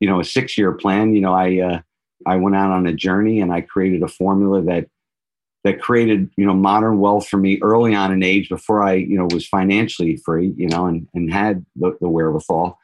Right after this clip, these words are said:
to kind of move it forward. And, and what I really found is, you know, like, y-, you'll hear the old cliche, it's about mindset. But when I started, I, I really didn't have any money. And I was fortunate to, uh,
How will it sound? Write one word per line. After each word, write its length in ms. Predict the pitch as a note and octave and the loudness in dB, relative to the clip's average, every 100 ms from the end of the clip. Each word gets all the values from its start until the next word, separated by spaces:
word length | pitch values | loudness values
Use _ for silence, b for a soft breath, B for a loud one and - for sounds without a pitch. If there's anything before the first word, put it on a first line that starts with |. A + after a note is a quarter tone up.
| _ _ _ - | _ _ _ -10
to 100 | - | -4
kind 220 | G2 F2 | -2 0
of 200 | E2 - | -2 -2
move 220 | F#2 E2 | -2 -2
it 100 | E2+ | -4
forward. 420 | - F2 F#2 G#2 | -2 0 0 0
And, 260 | F#2 F2+ D#2 _ _ _ _ - | 0 -2 -4 _ _ _ _ -4
and 440 | G2+ G2 G2 G2+ - _ _ _ _ | 0 2 2 0 -8 _ _ _ _
what 180 | A#2+ A#2 | 0 2
I 40 | |
really 300 | B2 D3+ E3 | 4 4 2
found 420 | - A#2 A2 A2 | 0 2 2 4
is, 260 | G#2 G2 - | 2 0 0
you 80 | G#2+ | 2
know, 120 | G2 | 2
like, 280 | G2 F#2+ - _ - | 2 0 -4 _ -6
y-, 160 | F2+ G2 | -2 0
you'll 160 | G2 | 0
hear 240 | F2+ G#2 G2 | 2 2 4
the 180 | F#2+ | 2
old 200 | F#2+ F#2 | 2 2
cliche, 460 | - G2 F#2 A#2 A2 | 0 -2 0 2 2
it's 140 | - | 0
about 220 | E2 F#2 D#2+ | -2 -2 0
mindset. 600 | G#2 A#2 G#2+ - D2 - | 2 2 0 -2 -6 -2
But 240 | G2+ F#2 - _ _ | -2 -2 -4 _ _
when 120 | G#2 A#2+ | 0 2
I 100 | D3 | 2
started, 480 | - A#2+ A2 G#2+ | 0 0 2 2
I, 140 | G#2 G#2 | 2 2
I 80 | G2+ | 2
really 240 | A2+ B2+ | 4 4
didn't 200 | A#2+ G#2+ | 2 2
have 200 | G#2 G#2 | 2 2
any 120 | G2+ | 2
money. 360 | F#2 E2+ G#2+ A2 _ _ _ - | 2 2 0 -4 _ _ _ -6
And 420 | G#2 G#2 G2+ G#2 G2 | -2 2 2 2 2
I 120 | G2+ | 2
was 180 | G2+ G#2 | 2 0
fortunate 640 | - A#2 A#2+ A#2 G#2+ G2 - | 0 0 0 2 2 0 -2
to, 300 | - G2+ F#2+ | 0 2 4
uh, 320 | F#2+ F#2 F#2 | 2 2 0